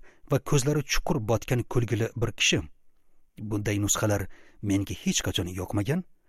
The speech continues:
minbardan tushib, ishtirokchilar orasidan o'zini boshqarolmaydigan ikkita odam borligini aytdi. U so'ngra ko'zini yumib,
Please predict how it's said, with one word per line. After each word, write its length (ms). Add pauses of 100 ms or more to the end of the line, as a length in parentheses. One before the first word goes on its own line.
(460)
minbardan 640
tushib, 340 (360)
ishtirokchilar 680
orasidan 480 (420)
o'zini 300
boshqarolmaydigan 960 (120)
ikkita 440
odam 320 (120)
borligini 560
aytdi. 340 (1200)
U 120 (100)
so'ngra 340
ko'zini 400
yumib, 300